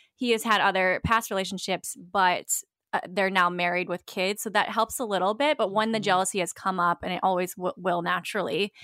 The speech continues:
Speaker 1: in certain situations, I just remind myself, like, "He's in this relationship for a reason." Like, those other relationships ended for a reason.
Speaker 2: Yes.
Speaker 1: As long as he's not continuing to, like, talk to them and, like, have a relationship with them, I'm perfectly fine knowing that, like,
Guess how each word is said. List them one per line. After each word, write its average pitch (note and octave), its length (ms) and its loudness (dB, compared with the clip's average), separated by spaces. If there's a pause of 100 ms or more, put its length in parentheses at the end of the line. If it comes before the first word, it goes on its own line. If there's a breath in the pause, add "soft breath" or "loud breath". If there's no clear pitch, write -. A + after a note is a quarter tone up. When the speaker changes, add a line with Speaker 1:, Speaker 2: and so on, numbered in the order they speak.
(140 loud breath)
Speaker 1:
in G3 100 -6
certain F#3 280 -2
situations, F3+ 880 -2 (340 loud breath)
I G#3+ 140 2
just G#3+ 180 0
remind G3 220 2
myself, F3+ 380 2
like, F3+ 220 0 (300)
"He's A3+ 260 -2
in A#3 100 4
this G#3+ 180 0
relationship F3+ 560 0
for F3 140 0
a - 40 -2
reason." - 460 -4
Like, F3 200 -2
those F#3 180 2
other F#3 240 4
relationships F3+ 500 -2
ended G3 340 0
for F3+ 300 0
a F3+ 80 0
reason. F3 560 -4
Speaker 2:
Yes. - 400 -14
Speaker 1:
As G#3 120 0
long G3 200 2
as G3 80 -2
he's G3+ 140 0
not F3+ 140 0
continuing F3+ 520 -2
to, G3 80 -2
like, F3+ 180 0
talk F3+ 300 -2
to F#3 80 -2
them F3 260 0
and, F3 80 -2
like, F3+ 180 -4
have F3+ 220 2
a F3+ 60 0
relationship F3+ 580 -4
with F#3+ 260 0
them, - 380 -2 (380 soft breath)
I'm F#3+ 220 2
perfectly F#3+ 400 -2
fine F3 320 0
knowing F3 320 0
that, F3 160 0
like, E3+ 300 -2